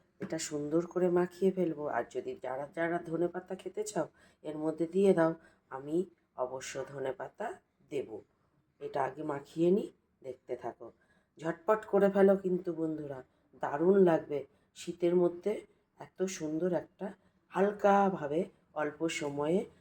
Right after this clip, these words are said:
ঘরে যা আছে তাই দিয়ে করে ফেলতে পারো এই রকম একটা রেসিপি, বেগুন পোড়া।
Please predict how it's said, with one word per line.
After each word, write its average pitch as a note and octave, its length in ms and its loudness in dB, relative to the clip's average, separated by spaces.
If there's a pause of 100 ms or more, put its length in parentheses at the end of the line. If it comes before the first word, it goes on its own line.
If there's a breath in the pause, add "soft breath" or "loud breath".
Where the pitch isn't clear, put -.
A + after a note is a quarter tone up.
ঘরে C3 340 -4
যা C#3 160 -2
আছে G#3+ 320 0
তাই D3+ 280 -4
দিয়ে C3 300 -6
করে D#3 280 -8
ফেলতে F3+ 320 -2
পারো F#3 220 -2 (380 soft breath)
এই C#3 220 -8
রকম C3 340 -8
একটা D3+ 340 -8
রেসিপি, A#2+ 520 -6
বেগুন C3+ 400 0
পোড়া। A#2+ 300 -8